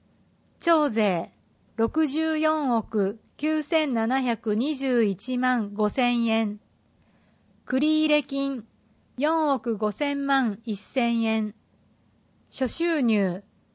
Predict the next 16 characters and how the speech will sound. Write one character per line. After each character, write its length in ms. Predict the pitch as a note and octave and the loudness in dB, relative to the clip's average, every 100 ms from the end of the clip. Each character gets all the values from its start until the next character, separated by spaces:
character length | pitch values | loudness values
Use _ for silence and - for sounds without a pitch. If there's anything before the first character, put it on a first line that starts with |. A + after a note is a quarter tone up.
| _ _ _ | _ _ _
四 380 | B3 D4+ E4 D4 | -4 -2 0 2
億 300 | A#3 - A3 | 2 2 0
二 180 | G3+ G#3 | 0 -2
千 360 | - D#4 C#4+ A#3 | -2 -2 -2 -2
三 360 | C#4+ D4 D4 | -2 0 0
百 320 | C4 A#3+ A3 | -2 -2 -4
九 300 | F#3+ C#4 D4 | -4 -2 -2
十 240 | A#3+ A#3 G#3 | 0 2 2
六 320 | G3 - C4 | 2 -2 -2
万 260 | C4 B3 G#3 | 0 0 -4
八 200 | - G#3 | -6 -6
千 460 | - - A#3+ A#3 | -6 -2 0 0
円。 320 | A3+ A3 G#3 - _ _ _ _ _ _ _ _ | 0 -2 -4 -8 _ _ _ _ _ _ _ _
そ 180 | C4+ | -2
の 160 | C#4 D#4 | -2 -2
他 320 | - G#3+ F#3+ | 0 0 0